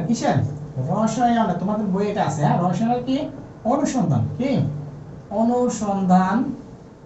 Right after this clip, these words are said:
অনুসন্ধান ও কি গবেষণা প্রক্রিয়ার ধাপ কয়টি ও কি কি? আসলে রসায়নের অনুসন্ধান কি ও গবেষণা প্রক্রিয়ার ধাপ হচ্ছে ছয়টি। এই ছয়টি প্রক্রিয়া কি, ছয়টি ধাপ তোমাদের কি বইয়ে সিরিয়াল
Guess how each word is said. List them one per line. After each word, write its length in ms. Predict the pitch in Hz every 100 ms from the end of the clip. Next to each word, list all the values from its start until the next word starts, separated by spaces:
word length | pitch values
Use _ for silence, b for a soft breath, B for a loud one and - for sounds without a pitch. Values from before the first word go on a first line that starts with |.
| - - - 196
অনুসন্ধান 600 | 214 247 - 214 190 220 233 240
ও 20 | 240
কি 100 | 240 139 151
গবেষণা 420 | 190 202 214 214 214
প্রক্রিয়ার 380 | 240 - 214 139
ধাপ 240 | - - -
কয়টি 260 | 143 131 139
ও 60 | 113
কি 80 | 113
কি? 100 | 110 - - - - -
আসলে 200 | - 202
রসায়নের 340 | 202 247 254 240
অনুসন্ধান 380 | 240 - 262 233 254
কি 100 | 202 147 - - -
ও 20 | 214 190
গবেষণা 340 | 196 208 233 226
প্রক্রিয়ার 260 | 240 240 165
ধাপ 120 | 185
হচ্ছে 160 | 208 208 -
ছয়টি। 300 | 170 - 110 - 196
এই 60 | 214 -
ছয়টি 300 | 262 262 277 277
প্রক্রিয়া 340 | 262 262 254 -
কি, 80 | 208 147
ছয়টি 240 | 214 240 254
ধাপ 140 | 214 220
তোমাদের 260 | 208 214 226
কি 80 | - 170
বইয়ে 180 | 156 190
সিরিয়াল 340 | - 185 180